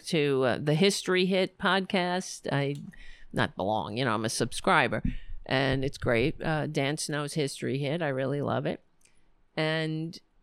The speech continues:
they just launched a new history hit called American History Hit, and it's awesome. And I really encourage everybody to, to check it out. The first episode is about the Declaration of Independence, and it is,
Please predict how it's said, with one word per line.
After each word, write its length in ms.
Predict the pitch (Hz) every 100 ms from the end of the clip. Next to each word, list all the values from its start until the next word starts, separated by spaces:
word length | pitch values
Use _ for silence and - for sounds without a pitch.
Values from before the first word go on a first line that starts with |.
| - _
they 360 | 175 160 160 165
just 300 | 165 170 -
launched 380 | 160 156 156 -
a 80 | 139
new 640 | 156 190 214 190 156 165
history 500 | 139 151 143 - 135
hit 180 | 139 131
called 300 | 143 127 123 131
American 540 | 160 220 214 170 135
History 480 | 135 - - 131 123
Hit, 300 | 135 120 120
and 180 | 151 151
it's 320 | 151 - - - 123
awesome. 600 | 170 240 - 69 67 135 _
And 180 | - 160
I 240 | 151 151 131
really 480 | 147 165 170 175
encourage 440 | 160 - 165 165 156
everybody 600 | 147 156 143 127 139 190
to, 480 | - 175 170 165 160 - - -
to 360 | 165 151 151 151
check 260 | - 180 165
it 100 | 175
out. 260 | 240 101 - - - - - -
The 180 | 151 147
first 320 | 202 190 165
episode 400 | 156 165 160 151
is 100 | 147
about 340 | 151 135 -
the 100 | 139
Declaration 800 | 139 123 - 139 131 123 135 147
of 100 | 117
Independence, 800 | 95 117 87 160 190 190 185 185
and 160 | - 160
it 140 | 156
is, 500 | 156 170 170 165 -